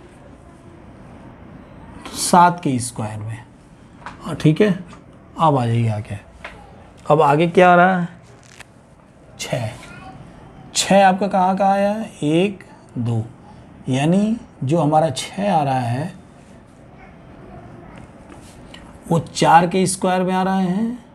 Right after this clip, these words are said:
चार चौका सोलह और छः छः के छत्तीस, ठीक है। पाँच कहाँ कहाँ आया, पाँच केवल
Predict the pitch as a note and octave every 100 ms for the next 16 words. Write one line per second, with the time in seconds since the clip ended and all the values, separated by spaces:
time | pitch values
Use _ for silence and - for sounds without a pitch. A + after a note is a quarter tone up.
0 | - - - - - - - - - C#3+
1 | C#3+ C#3+ E3+ E3+ - C#3 C#3 E3+ A3 -
2 | - - - - - A3 G#3 - C#3+ D3+
3 | D3 E3+ A3 B3 B3+ - - - A2+ -
4 | G#2+ - - - - - - - - -
5 | - C3+ G#3 F#3+ F#3+ - - - - -
6 | D#3 E3+ F#3 E3+ F3+ F3+ F3+ F#3 F#3 G3
7 | G3+ - - - - - - - _ D3
8 | E3 F3 - - C3+ E3+